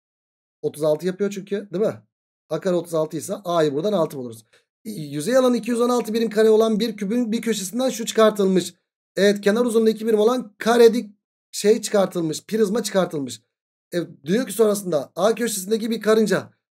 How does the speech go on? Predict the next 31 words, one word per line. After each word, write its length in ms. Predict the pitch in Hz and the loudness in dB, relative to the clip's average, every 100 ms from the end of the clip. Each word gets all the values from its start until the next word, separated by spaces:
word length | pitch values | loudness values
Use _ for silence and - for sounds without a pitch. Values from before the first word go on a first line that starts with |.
| _ | _
böyle 340 | 143 208 233 | 2 6 8
geldi. 360 | 226 214 196 147 | 8 6 6 2
Sonra 320 | - 175 208 196 | -4 -2 0 4
böyle 220 | 214 233 | 4 4
gitti. 340 | 190 190 277 | 0 -10 -12
Sonra 320 | 220 220 247 | -6 -2 4
böyle 220 | 214 233 233 | 6 6 6
gelince 540 | 202 233 240 220 294 _ _ _ | 6 4 4 0 -2 _ _ _
karınca 600 | 220 247 233 214 277 - _ _ | 0 2 4 2 2 -8 _ _
en 160 | 220 240 | 0 2
az 240 | 247 202 | 0 2
ne 140 | 247 | 0
kadar 240 | 240 214 196 | 2 4 4
yol 180 | 226 240 | 6 6
alır 260 | 208 208 | 6 2
diye 120 | 262 | 0
soruluyor. 420 | 262 226 202 143 - _ - | 2 2 2 -2 -6 _ 0
Ne 100 | 220 | 2
yapıyorduk? 560 | 262 208 214 277 - _ - | 2 4 4 4 -8 _ -10
Yüzey 280 | 156 202 233 | -4 -4 0
sorularında 580 | 220 202 202 214 254 - _ _ | 2 2 0 0 -4 -6 _ _
ilk 240 | 247 254 | -4 -2
dikdörtgenimiz 640 | 240 - 233 226 220 254 - | -6 4 4 6 2 2 4
sabit 300 | 220 226 - | 4 4 2
kalıyordu. 300 | 196 165 226 | 0 0 -2
İlk 220 | 214 208 | -6 -10
dikdörtgenimiz 580 | 208 233 220 226 226 196 | 0 0 2 0 0 -2
bu 100 | 233 | 0
değil 140 | 254 | 0
mi? 160 | 240 247 | 0 2
Evet. 300 | 202 170 | 4 4